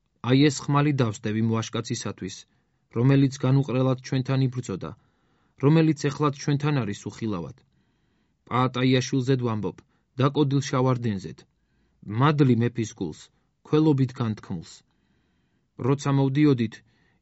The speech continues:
ისეთი თვალი გამოგვაყოლა ბეჩავმა, გული მატკინა. შურდა ჩვენთან ვერ მოდიოდა საომრად. მაინც თან გამოყვა მისი ცეცხლებრივი სული. შესაფერი იარაღი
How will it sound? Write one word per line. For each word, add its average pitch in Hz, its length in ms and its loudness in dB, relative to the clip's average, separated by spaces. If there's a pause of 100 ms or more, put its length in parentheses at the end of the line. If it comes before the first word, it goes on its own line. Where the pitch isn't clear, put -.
ისეთი 143 380 -2
თვალი 143 320 0
გამოგვაყოლა 139 640 2
ბეჩავმა, 120 540 -2 (480)
გული 156 220 4
მატკინა. 120 520 0 (920)
შურდა 160 420 0
ჩვენთან 131 440 -2
ვერ 127 140 4
მოდიოდა 123 520 2
საომრად. 90 560 -8 (760)
მაინც 135 340 4
თან 143 220 0
გამოყვა 139 440 2
მისი 110 300 -2 (420)
ცეცხლებრივი 131 640 0
სული. 113 360 -4 (1400)
შესაფერი 135 580 0
იარაღი 131 460 2